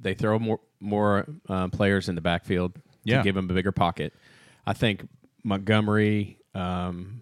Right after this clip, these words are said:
Speaker 1: tight ends from the Lions, I think are gonna block better than the Eagles. I don't think Swift
Speaker 2: Sure.
Speaker 1: did a really good job of blocking.
Speaker 2: Yeah.
Speaker 1: Um, I think they've seen it now,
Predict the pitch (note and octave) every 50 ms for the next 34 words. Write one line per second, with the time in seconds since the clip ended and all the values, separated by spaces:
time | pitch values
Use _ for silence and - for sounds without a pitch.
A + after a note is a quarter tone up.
0 | - _ - - G#2+ G2 F#2+ G2 F#2+ G2 F#2+ - - G#2 F#2+ F#2 F2+ F2+ F#2 F#2
1 | F#2 F#2+ F#2+ F#2+ F#2 G#2+ - G2+ F#2 F#2 F#2 F#2 F2+ F2+ E2+ F#2 F2+ F2 F#2 -
2 | - F#2+ F#2 F#2+ F2+ F2+ F2+ F2+ F2 F#2 F#2 F2+ F#2+ F#2 - - - - - _
3 | _ _ _ _ _ _ _ _ - - G#2 F#2+ F2+ - G2 F2 - - - F#2+
4 | F2 F#2 D#2+ G2 F2 F2+ F2 F#2 F#2 F#2 F2+ F2 F#2 F2 F#2 F#2+ E2+ F2+ F2+ F2
5 | F2 - - F#2 F2+ F#2+ _ _ - - - F#2 F#2 F2 E2+ E2+ E2+ - F#2+ F#2+
6 | F#2 F#2 G2+ G#2 A2 - B2+ A2 G#2+ F#2+ - - - - B2 A#2 A#2+ B2+ B2 A#2+
7 | A#2 A#2+ B2 C3 C3+ C3